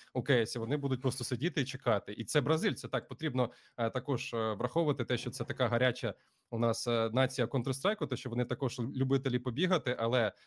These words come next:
ви граєте на мажорі, ви граєте за те, щоб перейти у наступну стадію, і ви будете просто вже чекати за атаку на нюку, піджими. І через це Б Н Є зіграли одинадцять чотири. Вони могли б взагалі зіграти там чотирнадцять один або навіть п'ятнадцять нуль, якщо,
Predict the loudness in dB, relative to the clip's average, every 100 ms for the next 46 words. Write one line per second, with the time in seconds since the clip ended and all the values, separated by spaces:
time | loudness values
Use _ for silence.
0 | _ -8 0 2 2 2 0 -2 -2 -2
1 | -2 -2 -2 0 0 0 -4 -4 -6 -4
2 | -2 -2 -2 -2 -2 -4 0 0 0 -2
3 | -2 -2 2 2 2 2 2 0 -2 -2
4 | -2 -2 -2 -2 -4 -2 2 4 4 0
5 | -4 -2 -2 -2 0 0 0 -2 -2 -4
6 | -4 0 0 -2 -10 _ -20 0 2 2
7 | 0 _ _ 2 4 4 0 -2 -2 0
8 | 0 0 2 0 0 -2 -2 -2 -4 -6
9 | 0 2 2 -2 -6 -4 -2 0 2 2
10 | 2 -2 -8 -2 0 0 0 0 0 0
11 | 0 -2 -2 -2 0 2 2 -2 0 2
12 | 2 0 0 0 -2 -2 0 0 0 2
13 | 2 0 -4